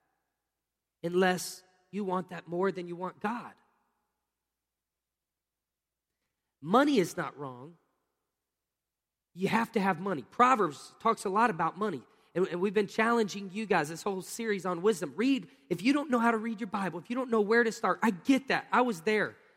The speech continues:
Listen, if you don't know, read a proverb a day. What did we say? What was the phrase that pays? Anyone remember? A proverb a day keeps stupidity away.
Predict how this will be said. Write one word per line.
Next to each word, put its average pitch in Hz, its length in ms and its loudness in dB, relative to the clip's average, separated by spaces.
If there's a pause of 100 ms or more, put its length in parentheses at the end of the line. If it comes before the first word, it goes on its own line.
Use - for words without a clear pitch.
(240)
Listen, 220 240 4
if 190 120 -6
you 240 80 -2
don't 254 200 2
know, 220 180 2 (180)
read 269 200 4
a 240 40 6
proverb 190 540 0
a 208 60 -2
day. 147 220 -4 (340)
What 185 140 2
did 220 120 0
we 214 80 -4
say? 147 200 -2
What 180 160 -8
was 190 160 -6
the 170 80 -8
phrase 180 280 0
that 156 140 -12
pays? 117 280 -8
Anyone 175 240 -6
remember? 175 480 -4 (1800)
A 139 60 -8
proverb 233 560 6
a 233 40 2
day 156 320 0
keeps - 280 -14
stupidity 180 720 -8 (200)
away. 175 360 -2